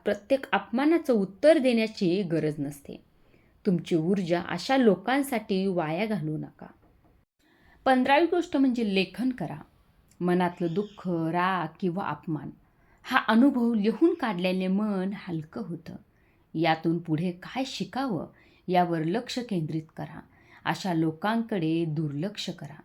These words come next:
सोळावी गोष्ट म्हणजे ध्यान, प्राणायाम करा.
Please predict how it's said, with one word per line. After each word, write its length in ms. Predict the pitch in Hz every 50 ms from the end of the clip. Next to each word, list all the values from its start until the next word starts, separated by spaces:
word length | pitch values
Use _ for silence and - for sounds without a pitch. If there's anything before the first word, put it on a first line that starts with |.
| _ _ _ _ _ _ _ _ _ _ _ _ _ _ _ _ -
सोळावी 540 | - - 311 294 285 285 311 392 453 415
गोष्ट 200 | 403 320 - -
म्हणजे 300 | 285 269 262 254 240 220
ध्यान, 520 | 196 185 233 202 240 262 269 240 226 226 226
प्राणायाम 580 | 226 - 214 185 175 180 185 208 240 269 285
करा. 320 | 294 - 147 139 139 143